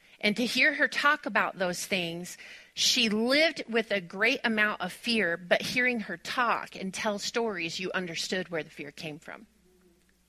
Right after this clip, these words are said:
So what are we prompted to do or not do because of fear?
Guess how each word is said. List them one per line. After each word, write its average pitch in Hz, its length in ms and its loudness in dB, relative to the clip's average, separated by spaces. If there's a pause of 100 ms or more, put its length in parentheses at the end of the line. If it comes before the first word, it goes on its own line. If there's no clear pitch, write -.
(880)
So - 220 2
what 262 240 6
are 330 100 4
we 294 120 -2
prompted 247 460 -4
to 240 100 -4
do 226 360 -2
or 190 160 -2
not 196 360 -2
do 160 380 -6 (760)
because 190 320 -2
of 180 80 -6
fear? 208 400 -6